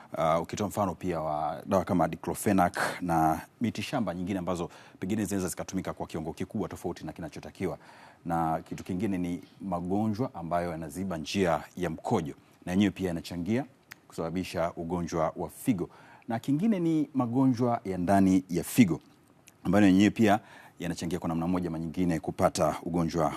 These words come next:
wa figo. Na sababu nyingine ambazo zimeainishwa, eh, ili kuweza ku-, ku-, ku-, kuepuka ugonjwa huu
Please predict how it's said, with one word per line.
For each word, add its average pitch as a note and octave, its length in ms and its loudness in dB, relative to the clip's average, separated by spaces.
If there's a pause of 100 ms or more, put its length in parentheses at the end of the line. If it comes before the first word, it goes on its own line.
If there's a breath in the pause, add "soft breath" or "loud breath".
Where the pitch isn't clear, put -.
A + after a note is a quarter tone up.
(100)
wa D#2+ 180 0
figo. D#2+ 440 -4 (300 loud breath)
Na G2+ 200 2
sababu F#3 300 0
nyingine D3 220 6
ambazo B2+ 180 2
zimeainishwa, G2+ 640 4 (360)
eh, F2+ 260 0
ili G2+ 300 2
kuweza F#2 480 0
ku-, E2+ 520 0
ku-, - 120 -12
ku-, - 140 -16
kuepuka - 560 -2
ugonjwa F2 400 -4
huu F2+ 260 0